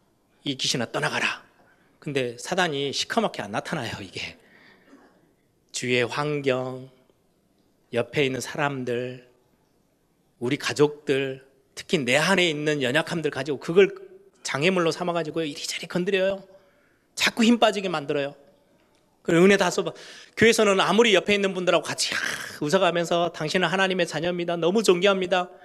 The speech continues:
그래놓고 뒤로 돌아가면요, "나는 왜 이렇지?" 그러고 있어요. 사단의 소리예요.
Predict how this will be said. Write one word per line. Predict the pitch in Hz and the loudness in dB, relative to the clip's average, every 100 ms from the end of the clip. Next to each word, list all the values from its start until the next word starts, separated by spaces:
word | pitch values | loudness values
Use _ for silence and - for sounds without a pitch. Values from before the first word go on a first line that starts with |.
| - | 0
그래놓고 | 175 185 175 - | 2 4 0 0
뒤로 | 185 185 156 | 4 4 4
돌아가면요, | 151 147 135 123 | -2 -2 -4 -4
"나는 | 120 127 | -4 -2
왜 | 117 | 0
이렇지?" | 127 120 - - - _ | 0 0 -4 -10 -14 _
그러고 | 127 123 | -6 -4
있어요. | 98 107 95 - _ _ _ _ _ | -6 -10 -16 -18 _ _ _ _ _
사단의 | - - 160 160 | -12 -6 -4 -4
소리예요. | - 123 107 113 | -8 -10 -10 -12